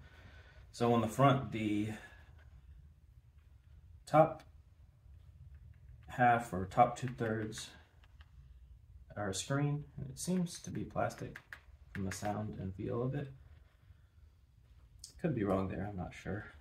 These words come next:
but it doesn't really matter 'cause it's not a touch screen, so I'm not gonna be touching it. Um, and then I'll just describe the buttons to you. So below the screen,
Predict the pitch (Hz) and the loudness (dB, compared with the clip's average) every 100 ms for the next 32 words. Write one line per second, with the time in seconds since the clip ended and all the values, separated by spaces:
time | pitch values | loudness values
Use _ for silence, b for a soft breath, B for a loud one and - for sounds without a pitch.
0 | - - - 127 - - - - - - | -20 -8 -6 -6 -10 -20 -20 -20 -20 -20
1 | - - - - - - - - 101 120 | -20 -20 -20 -20 -20 -20 -20 -10 2 2
2 | 104 - 110 104 95 95 104 92 - 95 | 2 0 2 2 4 2 2 -2 -6 -2
3 | 98 90 87 92 - - 82 85 95 - | 2 2 0 -6 -6 -8 -6 -4 -6 -10
4 | - 90 90 95 92 87 87 78 - - | -8 -4 -2 -2 -4 -6 -8 -8 -10 -8
5 | 90 107 - - - - - - - - | -8 -8 -12 -20 -20 -20 -20 -20 -20 -20
6 | - - - - - - - - - 127 | -20 -20 -20 -20 -20 -20 -20 -20 -20 -10
7 | 95 90 - - B B B B B B | -8 -6 -10 -14 B B B B B B
8 | 110 131 131 123 123 B B - 113 113 | 4 10 10 8 4 B B -2 0 0
9 | 101 - 117 107 95 107 117 101 - 92 | -4 4 6 6 6 4 4 -4 -4 -2
10 | 92 - 92 - - B B B B B | -2 0 -2 -2 -4 B B B B B
11 | - - 120 147 131 117 107 104 98 | -14 4 8 8 6 2 2 2 0